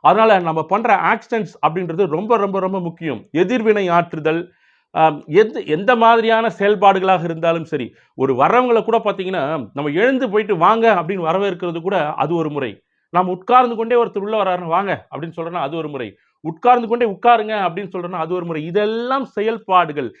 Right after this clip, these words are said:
இந்த செயல்பாடுகள், நான் சொல்றது ஒரு for an example, ஒரு சின்ன எக்ஸாம்பிள் தான் நான் சொல்றது. இந்த மாதிரி ஒவ்வொரு செயல்களும் நாம் ஆற்றக்கூடிய ஒவ்வொரு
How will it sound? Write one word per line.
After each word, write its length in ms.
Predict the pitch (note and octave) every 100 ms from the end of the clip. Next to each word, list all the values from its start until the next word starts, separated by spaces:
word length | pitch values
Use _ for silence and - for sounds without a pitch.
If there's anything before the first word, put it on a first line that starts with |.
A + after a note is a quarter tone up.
| _ -
இந்த 420 | D3+ G#3 G#3 G#3+
செயல்பாடுகள், 1120 | - F3 F#3+ A#3 A#3+ - G#3 G3+ F#3 F3+ A3+
நான் 180 | E3+ F3
சொல்றது 240 | G3+ A3
ஒரு 200 | F3+ D3
for 140 | - E3
an 80 |
example, 800 | E3 E3+ D3 G#3+ G#3+ F#3+ - A2+ -
ஒரு 240 | C#3 C#3
சின்ன 300 | C3+ A3 C#4+
எக்ஸாம்பிள் 460 | G#3+ E3+ E3+ D3+ C#3+
தான் 140 | D3
நான் 140 | C#3 A#2+
சொல்றது. 340 | C3 C3 A2+ F#2+ _ _ _ _
இந்த 420 | E3+ B3 C#4 C4+
மாதிரி 460 | A3 G#3+ G#3 G3+ G#3+
ஒவ்வொரு 760 | C3+ G3 B3+ C4 A#3 G#3+ G3 E3+
செயல்களும் 760 | _ F#3 A3+ B3+ A3 G#3+ G3
நாம் 200 | D#3+ D#3
ஆற்றக்கூடிய 960 | D3+ E3 F3 G3+ F#3 F#3 F3 E3+ G#3 F3
ஒவ்வொரு 480 | C#3 F#3+ G#3+ D#3+ -